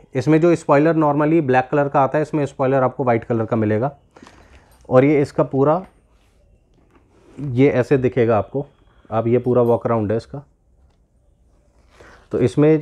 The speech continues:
आपको साइजेस सारे मिल जाएंगे। इसमें आपको इसके अलावा और क्या क्या मिलता है, आपको मिलता है रिमूवेबल पैडिंग, ये सारी पैडिंग रिमूवेबल हो जाएगी। आपको नीचे चिन कर्टेन आपको इसके साथ मिलेगा, ये भी रिमूवेबल है। इसमें आपको Bluetooth पॉकेट्स इसके साथ मिलेंगी। आपको ऊपर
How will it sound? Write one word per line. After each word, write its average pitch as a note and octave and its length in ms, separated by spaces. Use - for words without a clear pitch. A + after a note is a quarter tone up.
आपको C3+ 260
साइजेस C#3+ 360
सारे C#3+ 200
मिल C#3 160
जाएंगे। D3 360
इसमें C#3 280
आपको C#3 280
इसके C#3+ 220
अलावा C3+ 280
और C#3+ 120
क्या C3 160
क्या C3 140
मिलता B2+ 260
है, D#3+ 160
आपको C3 280
मिलता C#3+ 300
है D#3 180
रिमूवेबल C3+ 520
पैडिंग, C3 360
ये C#3 60
सारी C3 240
पैडिंग C3 300
रिमूवेबल B2 480
हो A#2+ 80
जाएगी। A#2+ 320
आपको B2+ 280
नीचे B2+ 240
चिन A#2+ 240
कर्टेन B2+ 280
आपको A#2+ 240
इसके A#2 180
साथ - 260
मिलेगा, B2 300
ये B2 180
भी B2+ 120
रिमूवेबल B2 520
है। D3+ 120
इसमें C#3 240
आपको C3+ 200
Bluetooth C3 360
पॉकेट्स C#3+ 380
इसके C3+ 200
साथ B2 260
मिलेंगी। A#2+ 380
आपको B2 380
ऊपर D3+ 320